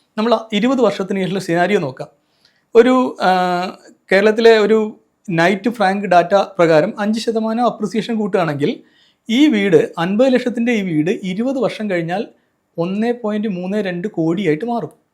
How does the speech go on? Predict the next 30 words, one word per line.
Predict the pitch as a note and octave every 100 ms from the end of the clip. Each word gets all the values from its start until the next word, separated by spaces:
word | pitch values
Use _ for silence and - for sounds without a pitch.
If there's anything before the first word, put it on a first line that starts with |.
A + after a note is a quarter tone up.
| _ F#3+
അപ്പോൾ | G#3
തീർച്ചയായിട്ടും | G#3+ F#3+ A3+ G#3 G3
അനൂപിൻ്റെ | G3 G#3 G#3
തീരുമാനം | G3+ F#3+ G3 G3 G#3
ശരിയാണ്. | G3+ F#3+ E3
കാരണം | F#3+ G3+
എന്താ? | F3+ F#3 - _ _ _
അനൂപ് | F3 F#3 F#3+
അൻപത് | E3+ F#3+
ലക്ഷത്തിന് | F#3 F3+ F#3+
വാങ്ങിയ | F#3+ E3+ E3+ A3+
ഒരു | G3 F3+
വീട് | E3+ D#3+ G#3 - _ _ _
ഇരുപത് | F3 G3+ G#3
ലക്ഷം | F3+ F#3+ F3+
കഴി-, | E3+ -
ഇരുപത് | F3+ A#3
വർഷം | A3 - G#3+
കഴിയുമ്പോഴേക്കും | F#3 F3 D#3+ D#3 D#3 C#4+ - _ -
ഒന്നേ | F3 G3
പോയിന്റ് | F#3+ G3 F#3 G3
മൂന്ന് | E3 F3
രണ്ട് | F#3+ E3+ E3
കോടിയായിട്ട് | F#3+ E3+ F3 D3 D3+ D#4+ - _ _ _ _ A#3+ - -
മാറും. | D4+ B3 C3+ - _ _ _ -
അപ്പോൾ | B3+ - C#4
അതേ | B3+ D#4+
സമയത്ത് | D#4 D4 B3+ C#4 C4+ -
നമ്മൾ | G#3+ B3
മറ്റാളുടെ | B3 G3+ C4+ A#3+ F#3 D3